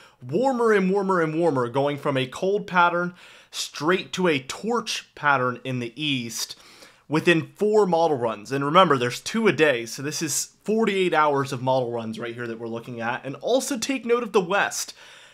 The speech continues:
how they've gone from a warmer pattern expected all the way to a colder pattern expected. It's absolutely mind-boggling.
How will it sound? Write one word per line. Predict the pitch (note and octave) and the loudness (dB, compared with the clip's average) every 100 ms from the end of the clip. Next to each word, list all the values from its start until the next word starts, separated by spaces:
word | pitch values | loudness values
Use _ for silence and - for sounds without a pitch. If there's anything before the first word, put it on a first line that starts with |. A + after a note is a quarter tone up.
| _ | _
how | - F#3 | 2 4
they've | F#3+ G#3+ F3+ | 6 2 4
gone | F#3+ F#3 | 4 6
from | F#3 E3+ | 2 0
a | D3+ D#3 | 0 0
warmer | C3 D#3 A#3+ C4 G3 | 0 0 2 4 4
pattern | E3 C#3+ C3+ C3 | 4 4 4 0
expected | B2 - C#3 C3 C#3+ C3 - | -4 -4 -4 -4 -8 -8 -8
all | C#3+ D#3+ F#3 F#3+ F#3+ F#3+ F#3+ | -2 0 0 0 -2 -2 -2
the | F#3 | -2
way | F3 E3 | 0 0
to | E3 E3 | -2 -2
a | D#3 | -2
colder | D3+ - F#3+ F#3 E3+ | -4 0 2 2 0
pattern | B2 C3 A#2+ A#2 A2+ | 0 0 0 -2 -6
expected. | - A2+ - - A2+ A2 G#2+ G2+ - _ - - - | -12 -14 -12 -8 -8 -8 -14 -16 -20 _ -20 -20 -8
It's | - E3+ - | -4 -4 -2
absolutely | D3+ F#3+ - G#3+ G3+ D#3 | -2 -2 0 -4 -4 -6
mind-boggling. | D#3+ D3+ D3+ B2+ A#2 A2+ G#2+ F2+ | -2 -2 -2 -2 -2 -4 -12 -16